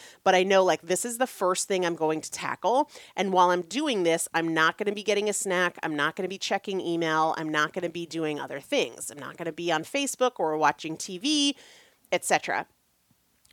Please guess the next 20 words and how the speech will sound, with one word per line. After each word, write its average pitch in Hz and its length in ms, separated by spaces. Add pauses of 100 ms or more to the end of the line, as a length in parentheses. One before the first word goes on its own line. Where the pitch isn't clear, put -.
You 196 180
have 226 420
to 262 120
have 185 280
a 156 40
process, 214 840
a 180 80
routine, 226 840 (100)
a 165 140 (140)
discipline, 285 680 (1040)
and 220 200
that 233 200
has 262 200
nothing 220 400
to 220 100
do 202 180
with 202 180
motivation 180 600
or 170 80
drive. 143 500